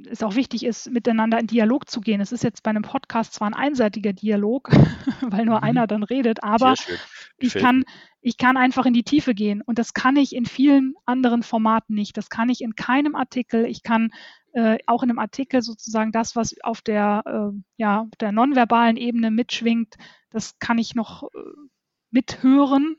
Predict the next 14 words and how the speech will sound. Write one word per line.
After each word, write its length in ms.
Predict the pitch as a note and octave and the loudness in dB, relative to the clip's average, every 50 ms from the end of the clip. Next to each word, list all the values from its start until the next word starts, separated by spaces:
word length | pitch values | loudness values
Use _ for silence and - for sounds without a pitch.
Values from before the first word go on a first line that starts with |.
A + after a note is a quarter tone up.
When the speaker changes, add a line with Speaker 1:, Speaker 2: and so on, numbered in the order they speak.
| _ | _
Speaker 1:
ja, 220 | - A3 A3 A3+ A#3+ | -6 -4 -4 -2 -2
also 220 | A#3 G#3+ G#3 A3 G3+ | -4 -4 -4 -4 -4
wie 240 | B3 C#4 C#4 C4+ | -2 -2 -2 -4
spricht 380 | - - - - C4 - - - | -4 -8 -6 -6 -6 -6 -4 -4
jemand 280 | B3 A#3+ A#3 A3+ A#3 - | -2 0 2 0 0 -2
über 180 | A3+ G#3 A3 | -4 -4 -4
ein 100 | G#3+ G#3+ | -4 -4
Thema, 340 | - - A#3 A3+ A3 G#3+ G3+ | -6 -6 -4 -2 0 0 0
wie 80 | A3+ G#3+ | 0 -2
begeistert 560 | A#3+ G#3+ - A3 A3+ C#4 C#4 - - A#3+ A#3+ | -2 0 2 4 4 2 2 0 -4 -4 -4
ist 140 | B3+ - B3+ | -4 -4 -4
er 80 | A#3+ | -4
vielleicht 360 | - B3+ A#3 A3+ A3+ G#3 - | -2 -2 -2 0 -2 -2 -4
davon, 380 | - G#3+ - - A#3 A3+ A#3 | -8 -10 -6 -4 -2 -2 -2